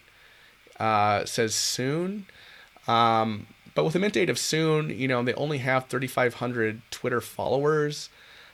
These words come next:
Uh, you know, they, they've been around already for, um, almost a couple weeks, at least on Twitter. I'm not sure if they're gonna be able to drum up the hype, right?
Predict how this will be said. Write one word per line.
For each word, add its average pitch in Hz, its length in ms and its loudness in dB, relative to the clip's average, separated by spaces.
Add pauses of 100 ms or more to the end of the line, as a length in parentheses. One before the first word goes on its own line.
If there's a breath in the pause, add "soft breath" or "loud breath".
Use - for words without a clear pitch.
(200 loud breath)
Uh, - 60 -6 (200)
you 127 140 -2
know, 117 160 4
they, 117 140 2
they've 131 200 0
been 165 140 4
around 143 300 4
already 117 360 4
for, 107 560 2
um, 101 460 -2
almost 139 300 -4
a 110 40 -10
couple 104 320 -6
weeks, 123 460 -2
at - 80 -6
least 117 220 -8
on 110 120 -8
Twitter. 117 520 2 (480 loud breath)
I'm 127 440 0
not 165 240 2
sure - 160 2
if 160 80 4
they're 165 100 -2
gonna 131 180 0
be 127 100 2
able 123 140 2
to 110 60 0
drum 110 220 -2
up 107 120 -6
the 101 80 -4
hype, - 360 -2 (500)
right? 123 360 0